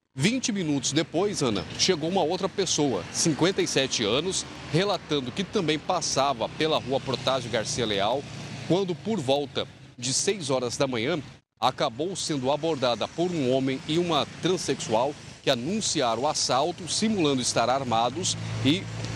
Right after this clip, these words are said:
esse casal ali passou para a agressão, dando socos, chutes na vítima, vítima essa que também seguia para o trabalho,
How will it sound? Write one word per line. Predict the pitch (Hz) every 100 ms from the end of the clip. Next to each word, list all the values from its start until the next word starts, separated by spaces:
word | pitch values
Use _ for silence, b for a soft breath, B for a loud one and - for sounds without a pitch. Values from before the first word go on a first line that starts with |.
| -
esse | 143 156 165
casal | 160 135 131 147 131
ali | 147 - -
passou | 180 151 - 160 175
para | - 151
a | 156
agressão, | 151 139 - 147 117 - - _ _ _
dando | 131 165 139
socos, | - 151 170 - 170
chutes | - - - 202 -
na | 143 123
vítima, | 98 151 - 170
vítima | 101 175 180 165
essa | 131 151 135
que | -
também | - 131 113 160
seguia | - 139 135 143
para | 131 127
o | 120
trabalho, | 120 95 113 143